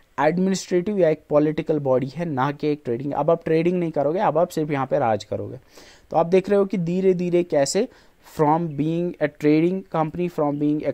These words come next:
commercial body, धीरे धीरे कैसे एक पॉलिटिकल बॉडी या एडमिनिस्ट्रेटिव बॉडी बन रही है, ठीक है। इसके बाद चार्टर एक्ट आता है एटीन फिफ्टी थ्री का। अब आप देख रहे हो ये कहाँ पे पहुँच रहा है, धीरे धीरे हम एटीन फिफ्टी सेवन के करीब पहुँच रहे हैं।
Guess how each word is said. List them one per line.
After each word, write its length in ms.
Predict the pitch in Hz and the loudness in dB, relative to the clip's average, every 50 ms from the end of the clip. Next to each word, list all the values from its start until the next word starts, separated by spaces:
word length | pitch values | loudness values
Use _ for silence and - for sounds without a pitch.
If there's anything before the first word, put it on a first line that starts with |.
| - 135 | 0 0
commercial 400 | 135 143 147 147 - 160 151 143 139 | 0 0 0 -2 -2 -4 -4 -2 0
body, 280 | 127 131 127 156 160 151 | 2 2 2 0 -2 -4
धीरे 300 | 139 139 139 139 143 143 | -4 -4 -2 0 0 0
धीरे 240 | 135 131 131 139 135 | 0 -2 -2 -2 -4
कैसे 420 | 131 - 123 123 127 143 165 208 294 - _ _ - | -2 -2 -4 -4 -4 -2 -4 -4 -4 -6 _ _ -2
एक 200 | 131 156 165 - - _ _ - | -2 -2 -2 -4 -16 _ _ 0
पॉलिटिकल 440 | 139 135 139 139 - - - 147 147 | 2 2 2 -2 -4 -4 -4 -4 -2
बॉडी 340 | 131 123 120 120 135 143 | 0 -2 -2 -2 -2 -2
या 100 | 139 123 110 | 0 0 -2
एडमिनिस्ट्रेटिव 480 | 110 110 117 110 - - 110 98 117 | -2 -4 -8 -8 -8 -12 -10 -10 -8
बॉडी 300 | 117 117 107 104 107 107 | -8 -6 -6 -6 -6 -6
बन 220 | 107 101 104 101 98 | -8 -8 -8 -8 -8
रही 260 | 98 95 101 95 92 98 - | -8 -10 -12 -14 -16 -16 -18
है, 100 | 107 - _ _ _ _ _ - _ _ _ _ _ _ _ | -20 -20 _ _ _ _ _ -20 _ _ _ _ _ _ _
ठीक 200 | - 196 208 233 | -6 -4 0 0
है। 100 | 214 202 - _ _ _ - - - _ _ _ - | 0 0 -2 _ _ _ -20 -20 -20 _ _ _ -12
इसके 220 | - - - 208 | -10 0 0 2
बाद 220 | 202 202 202 202 | 4 4 4 4
चार्टर 440 | 208 208 - 175 170 170 - 190 180 - _ 139 | 0 2 4 4 4 4 2 0 -2 -2 _ -2
एक्ट 200 | 160 170 - 160 | -2 0 2 0
आता 200 | 151 147 156 156 | 2 2 2 0
है 100 | 170 170 151 | 0 0 -4
एटीन 240 | 135 - 143 143 147 | -2 -2 -4 -6 -4
फिफ्टी 320 | - - 123 _ - 147 - - | -8 -12 -12 _ -10 -10 -10 -6
थ्री 160 | - 131 113 107 | -6 -6 -6 -4
का। 160 | - 113 107 | -2 0 0
अब 140 | 120 127 143 | 2 4 4
आप 100 | 147 147 | 2 4
देख 240 | 147 151 151 151 | 2 -2 0 0
रहे 80 | 160 160 | 0 -2
हो 60 | 170 | -2
ये 200 | 175 160 151 151 | -2 -2 -4 -4
कहाँ 300 | 151 - - 147 151 143 | -2 -4 -4 -2 -4 -4
पे 100 | - 160 | -4 -4
पहुँच 320 | 143 - 143 135 135 131 156 | -4 -2 -2 -2 -2 -2 -2
रहा 100 | 160 170 | -2 -2
है, 60 | 165 | -2
धीरे 300 | 143 135 131 131 139 139 | -2 -2 -2 -2 -2 -4
धीरे 160 | 139 131 139 | -2 -4 -4
हम 160 | 143 151 151 | -4 -4 -8
एटीन 240 | 127 120 - 127 131 | -8 -6 -8 -8 -8
फिफ्टी 220 | - 120 _ - | -8 -12 _ -12
सेवन 240 | 127 - 120 117 117 | -12 -10 -10 -10 -10
के 120 | 113 - 131 | -10 -14 -10
करीब 300 | _ 113 113 113 110 110 _ | _ -8 -6 -6 -8 -10 _
पहुँच 240 | - 107 104 104 - - | -12 -12 -12 -12 -14 -16
रहे 60 | 117 | -18
हैं। 80 | - | -18